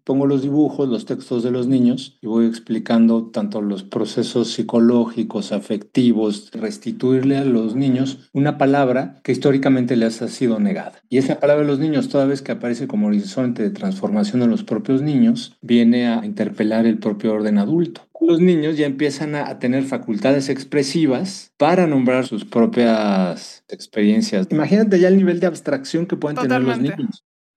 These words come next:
Speaker 2: José, te quería preguntar otra cosa que me interesa a partir de este podcast que tratamos de hacer divulgación de la filosofía. Quisiera preguntarte cómo se adapta el lenguaje filosófico para que sea comprensible y significativo para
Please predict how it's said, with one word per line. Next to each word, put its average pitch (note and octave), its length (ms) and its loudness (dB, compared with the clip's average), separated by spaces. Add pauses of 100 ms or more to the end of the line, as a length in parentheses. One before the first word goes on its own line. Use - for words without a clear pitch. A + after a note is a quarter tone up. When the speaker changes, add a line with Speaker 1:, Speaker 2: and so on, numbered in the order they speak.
(160)
Speaker 2:
José, D4 240 -2
te D4+ 140 -8
quería D#4 200 -2
preguntar C#4 520 -2
otra B3 260 -4
cosa A3+ 460 -8
que A#3+ 100 -8
me A3 80 -2
interesa A3 480 -6
a F#3+ 100 -8
partir A3+ 320 -4
de B3 60 -4
este A#3+ 200 -8
podcast A3+ 460 -10
que G3+ 440 -8
tratamos A3 340 -6
de A3+ 80 -6
hacer G#3+ 180 -8
divulgación G#3+ 540 -6
de G#3+ 80 -6
la A3 100 -8
filosofía. G#3+ 720 -10
Quisiera D#4 260 0
preguntarte C#4+ 600 -2
cómo D4+ 300 2
se C#4 160 -10
adapta A3 680 -6
el G#3+ 140 -6
lenguaje G#3+ 400 -4
filosófico A3 680 -6
para G3+ 240 -6
que G#3 140 -8
sea A3 180 -8
comprensible G#3+ 1000 -6
y G#3+ 100 -8
significativo G#3 1040 -4
para G#3+ 480 -2